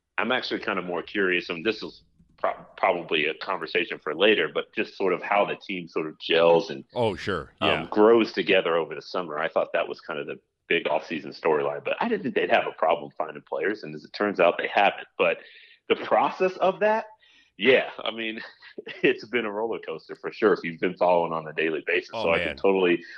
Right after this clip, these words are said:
Speaker 1: I totally empathize with fans who are just sort of, like, ready to go hide in the corner for a little bit, like, unsure of what the team was gonna look like, and then now,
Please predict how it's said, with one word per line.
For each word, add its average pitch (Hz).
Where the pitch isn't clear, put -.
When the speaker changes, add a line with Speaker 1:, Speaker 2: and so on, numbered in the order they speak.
Speaker 1:
I -
totally 131
empathize 98
with -
fans 82
who 85
are 76
just 80
sort 85
of, 76
like, 76
ready 92
to 87
go 85
hide 107
in 95
the 90
corner 110
for 95
a 85
little 87
bit, 85
like, 80
unsure 101
of 78
what 92
the 80
team 117
was 92
gonna 78
look 80
like, 78
and 82
then 80
now, 82